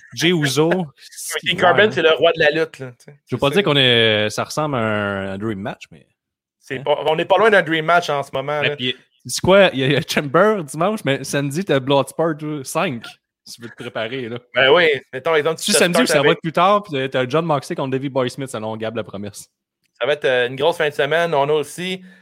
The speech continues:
Speaker 2: euh, Shibiz qui dit qu'elle veut aussi que Gargano. Ben, Shibiz, je sais pas si c'est un gars ou une fille.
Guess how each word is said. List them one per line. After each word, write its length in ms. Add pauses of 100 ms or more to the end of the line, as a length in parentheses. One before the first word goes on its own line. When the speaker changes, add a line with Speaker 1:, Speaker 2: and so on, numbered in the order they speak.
(160)
Speaker 2:
euh, 220
Shibiz 580
qui 120
dit 160
qu'elle 200
veut 160
aussi 240
que 180
Gargano. 580
Ben, 120
Shibiz, 260
je 40
sais 60
pas 100
si 140
c'est 120
un 60
gars 140
ou 80
une 80
fille. 400